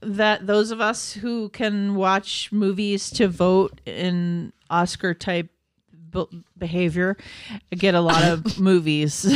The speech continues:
Speaker 1: <laughs> sent to us. Like, I, I didn't wanna misrepresent and say I vote for the Oscars. I happen to be a member of the Producers Guild, so I vote on those award ceremonies. Just like people in the sag union or the, or the Directors Guild, they vote on their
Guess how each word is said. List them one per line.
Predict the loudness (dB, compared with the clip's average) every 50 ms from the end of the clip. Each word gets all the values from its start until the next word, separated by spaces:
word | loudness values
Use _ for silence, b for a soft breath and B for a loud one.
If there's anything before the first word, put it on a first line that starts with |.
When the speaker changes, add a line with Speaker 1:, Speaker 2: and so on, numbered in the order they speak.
| 2 2 0
Speaker 1:
<laughs> | -2 -2
sent | -4 -2 0 0 0 0 0 2
to | 2 2 4
us. | 2 0 0 0
Like, | 0 2 2
I, | 2 2 2 2
I | 2 2
didn't | 2 2 0 2 2
wanna | 2 4 2 0 -2 B B B B B
misrepresent | 4 4 4 4 2 2 0 2 2 2 2 2 2 2
and | 0 0
say | 0 2
I | 2 4 2 2
vote | 2 2 2 2 2
for | 0 -2 -2
the | 0 0
Oscars. | 2 2 2 2 0 -2 -4 -4 -2 -2 0
I | 0
happen | 0 0 -2 -4
to | -2
be | -2 -2
a | -2
member | -2 -2 -4 -4 -4 -4
of | -6 -6
the | -6
Producers | -4 -2 0 0 0 -2 -2 -6 -4
Guild, | -2 -2 -2 -2
so | 0 0 0 0 -2 B B B B B
I | 0 2
vote | 4 4 2 2 2
on | 0 -2 -2 -2
those | -2 -2 0 0 -2 -2
award | -4 -4 -2 -2 -2 -2 -2
ceremonies. | -2 0 0 0 0 -2
Just | -2 -2 -2 -2
like | -2 -2 -2
people | -2 -2 0 0 -2 -2 -2
in | -4
the | -6
sag | -6 -4 -4 -2 -2 0 0 0 -2 -2 -4 -8 -14 B B B B B B B B B
union | -8 -4 -2 0 0 2 0 0 2
or | 2 0 0
the, | 2 2 2 2 2 2 0 0
or | 0 2 2 2 2 0 -2 _ _ _ _ -6
the | -4 -2
Directors | -2 0 0 0 0 -2 -4 -6 -10 -10 -8 -6
Guild, | -4 -2 0 0 0 0
they | 0 0
vote | 0 0 0 0
on | 0 -2
their | -4 -6